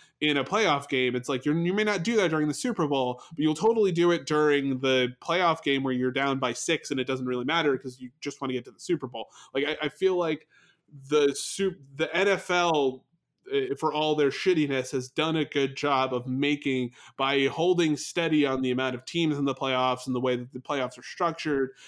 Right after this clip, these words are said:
and the buys and stuff like that, have actually created a Royal Rumble out of a WrestleMania where, like, WrestleMania, W W E wants WrestleMania to be Royal Rumble,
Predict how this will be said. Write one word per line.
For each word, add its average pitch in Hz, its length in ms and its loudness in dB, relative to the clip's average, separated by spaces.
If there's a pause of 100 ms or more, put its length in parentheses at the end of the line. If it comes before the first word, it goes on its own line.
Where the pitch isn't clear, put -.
(120)
and 135 260 0
the 127 200 0
buys 160 440 2
and 143 120 -2
stuff 131 240 -6
like 123 140 -2
that, 123 180 -6 (220)
have 151 240 -2
actually 202 440 -2
created 165 760 0 (260)
a 147 100 2
Royal 156 500 4
Rumble 143 680 2
out 156 240 4
of 131 160 2
a 123 140 2
WrestleMania 139 840 2
where, 131 180 2
like, 123 200 -2
WrestleMania, 156 1080 0 (140)
W 160 220 -2
W 160 260 -2
E 147 80 4
wants 135 380 0
WrestleMania 127 500 -2
to 120 80 -16
be 123 120 -4
Royal 123 240 -2
Rumble, 123 460 -6